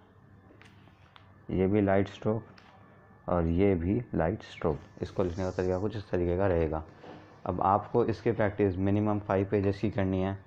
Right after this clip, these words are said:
जब जाके आपको ये वर्ड्स याद रहेंगे। याद रखिएगा, इसका सीक्वेंस यही रहेगा, पी, बी,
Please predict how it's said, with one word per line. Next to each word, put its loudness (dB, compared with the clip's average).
जब 2
जाके 2
आपको 2
ये 4
वर्ड्स 4
याद 2
रहेंगे। 2
याद 2
रखिएगा, 0
इसका 0
सीक्वेंस 0
यही 2
रहेगा, 2
पी, 4
बी, 2